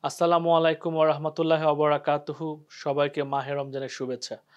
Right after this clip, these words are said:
আমি ডাক্তার মোহাম্মদ সাদিউল রাফি, পেশায় আমি একজন ডেন্টাল সার্জন। আজ আপনাদের সামনে উপস্থিত হয়েছি রমজানের প্রচলিত কিছু বদভ্যাস এবং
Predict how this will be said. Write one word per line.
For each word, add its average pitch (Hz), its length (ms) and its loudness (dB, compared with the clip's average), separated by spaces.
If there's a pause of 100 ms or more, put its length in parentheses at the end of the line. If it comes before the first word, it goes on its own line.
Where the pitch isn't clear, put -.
আমি 156 380 -4
ডাক্তার 151 320 0
মোহাম্মদ 156 340 0
সাদিউল 147 360 0
রাফি, 147 400 0
পেশায় 147 340 -4
আমি 143 160 -6
একজন 139 200 -6
ডেন্টাল 135 280 -2
সার্জন। 143 500 -4 (440)
আজ 139 160 -4
আপনাদের 147 280 -2
সামনে 151 280 -4
উপস্থিত 143 400 -8
হয়েছি 143 440 -6
রমজানের 139 440 -4
প্রচলিত 147 480 -8
কিছু 143 280 -12
বদভ্যাস 135 520 -2
এবং 135 220 -8